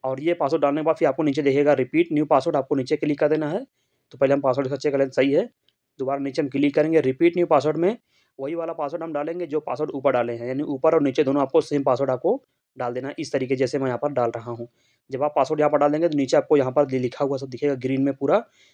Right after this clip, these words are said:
अगर ये ग्रीन है तो इसका मतलब सब सही है। अगर इसमें कोई भी अगर रेड है तो आपको पढ़ लेना कहाँ पर रेड है, वो पढ़ लेना, और जो भी है उसमें लिखा होगा उसको आप सही करना होगा। तो मेरा यहाँ पे सब परफेक्ट, सब सही है, तो इसके लिए यहाँ पे वो ग्रीन दिख रहा है। तो यहाँ पर मैं यहाँ क्लिक करूँगा नीचे कंटिन्यू वाली बटन पे, ये जो है ग्रीन बटन में इस पर क्लिक करूँगा।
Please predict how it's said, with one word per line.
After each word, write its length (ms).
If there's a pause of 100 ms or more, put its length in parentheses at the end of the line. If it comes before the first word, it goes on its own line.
(140)
अगर 220
ये 100
ग्रीन 280
है 80
तो 80
इसका 140
मतलब 200
सब 120
सही 240
है। 140 (420)
अगर 180
इसमें 200
कोई 140
भी 80
अगर 160
रेड 140
है 60
तो 60
आपको 160
पढ़ 160
लेना 180
कहाँ 240
पर 100
रेड 140
है, 160 (440)
वो 100
पढ़ 180
लेना, 220
और 60
जो 160
भी 100
है 60
उसमें 220
लिखा 180
होगा 180
उसको 220
आप 100
सही 180
करना 200
होगा। 280 (380)
तो 60
मेरा 140
यहाँ 140
पे 60
सब 260
परफेक्ट, 360
सब 160
सही 180
है, 60
तो 60
इसके 160
लिए 60
यहाँ 100
पे 60
वो 80
ग्रीन 260
दिख 120
रहा 120
है। 60
तो 600
यहाँ 100
पर 80
मैं 240
यहाँ 260
क्लिक 200
करूँगा 220
नीचे 340 (420)
कंटिन्यू 300
वाली 100
बटन 260
पे, 100
ये 80
जो 120
है 80
ग्रीन 200
बटन 160
में 140
इस 80
पर 100
क्लिक 200
करूँगा। 340